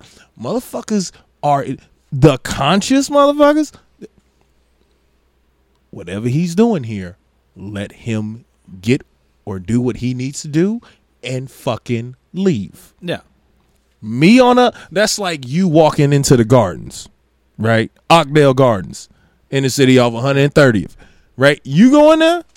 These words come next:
Speaker 1: you cool. Not to say that it's not a dangerous motherfucker and some shit could happen to you and you be an innocent bystander, but motherfuckers is like, "Whatever he's doing, let him go.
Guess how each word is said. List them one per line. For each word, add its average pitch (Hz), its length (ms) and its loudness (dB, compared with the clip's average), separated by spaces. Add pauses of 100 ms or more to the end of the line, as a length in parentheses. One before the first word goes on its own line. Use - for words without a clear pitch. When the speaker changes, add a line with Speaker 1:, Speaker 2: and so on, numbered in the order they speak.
(1500)
Speaker 1:
you 403 140 8
cool. 359 420 4 (320)
Not 220 360 -2
to 190 80 0
say 220 260 -2
that 170 200 -4
it's 180 160 -8
not 165 200 -6
a 135 140 -2
dangerous 139 520 -4
motherfucker 151 520 -8
and 123 120 -10
some 120 160 -14
shit 156 240 -10
could 95 140 -18
happen 147 360 -8
to 151 180 -8
you 131 200 -6 (200)
and 123 180 -10
you 143 100 -8
be 131 180 -4
an 107 60 -12
innocent 117 480 -12
bystander, 127 600 -6 (280)
but 127 320 0 (260)
motherfuckers 175 800 -8
is 110 140 -16
like, 104 220 -18 (760)
"Whatever 107 480 -8
he's 151 280 -4
doing, 98 380 -10 (300)
let 123 320 -8
him 165 400 -12
go. - 80 -14